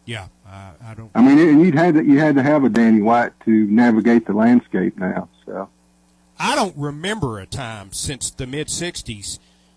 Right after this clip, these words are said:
Speaker 1: when straight across the board we had a coaching staff where there wasn't someone that I was kinda wanting to see <laughs> leave,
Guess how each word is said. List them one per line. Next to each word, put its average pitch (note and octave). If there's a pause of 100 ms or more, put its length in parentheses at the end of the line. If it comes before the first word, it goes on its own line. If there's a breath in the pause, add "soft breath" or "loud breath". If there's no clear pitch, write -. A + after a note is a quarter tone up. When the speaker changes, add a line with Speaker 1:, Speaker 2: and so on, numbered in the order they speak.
(320)
Speaker 1:
when B2+
straight E3
across D#3
the C3
board C#3+ (340)
we C#3+
had D3+
a -
coaching C#3+
staff C#3
where C#3
there B2+
wasn't C#3+
someone A2+ (840)
that C3
I D3
was D#3
kinda C3
wanting C3+
to A2
see C#3
<laughs> -
leave, D3